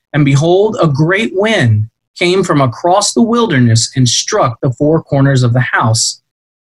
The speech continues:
and it fell on the young people, and they died. And I alone have escaped to tell you.'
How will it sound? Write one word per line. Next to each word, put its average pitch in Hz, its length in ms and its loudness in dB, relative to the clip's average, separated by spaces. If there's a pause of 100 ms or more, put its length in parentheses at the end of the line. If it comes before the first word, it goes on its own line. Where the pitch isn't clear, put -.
(140)
and 151 100 -2
it 175 140 -4
fell 226 320 0
on 214 140 0
the 190 100 0
young 196 220 0
people, 143 380 -2
and 147 140 2
they 147 120 0
died. 123 480 0 (580)
And 131 80 2
I 147 220 0
alone 190 540 2
have 127 180 2
escaped 117 600 0
to 120 140 -2
tell 160 300 0
you.' 107 300 0